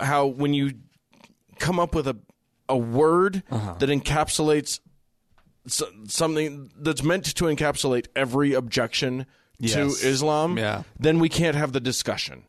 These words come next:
Speaker 2: Mm-hmm.
Speaker 1: Then you've, you've truncated the discussion so far that it's not possible to actually be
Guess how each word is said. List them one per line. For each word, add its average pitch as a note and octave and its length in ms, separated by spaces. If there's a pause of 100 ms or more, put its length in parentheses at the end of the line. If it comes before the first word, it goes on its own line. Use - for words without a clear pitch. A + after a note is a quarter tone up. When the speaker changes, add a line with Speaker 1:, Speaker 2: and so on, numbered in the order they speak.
Speaker 2:
Mm-hmm. B2+ 460
Speaker 1:
Then C3 120
you've, C#3+ 320
you've C#3 220
truncated F3+ 640
the C3+ 80
discussion C3 500
so B2 160
far A#2+ 260
that A#2 180
it's B2 200
not B2+ 320
possible A2 520
to - 200
actually G#2 560 (240)
be B2+ 140